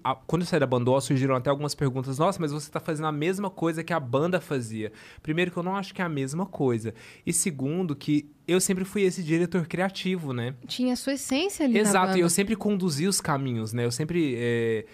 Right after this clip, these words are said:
Speaker 1: é, os meninos tinham muitas colaborações, né? Eram três artistas, é, incríveis, mas eu, eu era meio que o,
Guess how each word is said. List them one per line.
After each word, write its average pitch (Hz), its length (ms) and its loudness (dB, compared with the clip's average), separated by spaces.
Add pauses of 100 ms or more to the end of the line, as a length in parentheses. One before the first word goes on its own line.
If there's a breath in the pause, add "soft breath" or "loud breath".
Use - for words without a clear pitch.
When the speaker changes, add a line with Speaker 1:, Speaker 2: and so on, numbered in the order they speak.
(240 loud breath)
Speaker 1:
é, 113 160 2
os 120 200 0
meninos 127 420 -2
tinham 139 160 -2
muitas 127 300 -4
colaborações, 127 920 0
né? 120 120 0
Eram 117 180 -2
três 123 200 -2
artistas, 123 600 -6 (500 loud breath)
é, 113 800 2
incríveis, 139 840 2 (240 loud breath)
mas 160 220 2
eu, 196 320 2
eu 175 240 4
era 226 180 6
meio 190 200 4
que 160 180 -2
o, 143 60 4